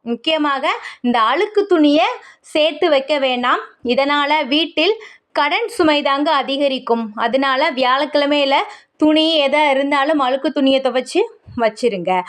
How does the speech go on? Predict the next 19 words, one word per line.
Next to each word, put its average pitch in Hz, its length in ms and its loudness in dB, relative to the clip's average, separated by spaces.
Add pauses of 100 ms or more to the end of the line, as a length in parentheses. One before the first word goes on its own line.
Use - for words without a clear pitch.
(280)
மூன்றாவதாக, 339 960 0
நம்ம 294 320 -2
வீட்டு 359 380 -2 (720)
சமையல் 320 420 -2
அறையில் 285 400 0 (300)
மளிகை 392 420 -2
பொருட்கள் 285 480 -2
இருக்கும்ல, 277 480 0 (260)
அந்த 233 200 0
மளிகை 330 420 0
பொருட்களை 285 480 0 (120)
எப்பொழுதுமே 302 880 0
வந்து 285 280 0 (400)
துடைக்கிற 381 600 0
மாதிரி 311 320 0
வச்சுக்காதீங்க. 240 720 -2 (160)
முக்கியமாக 311 640 0 (120)
இந்த 370 340 -2
வியாழக்கிழமையில் 302 960 0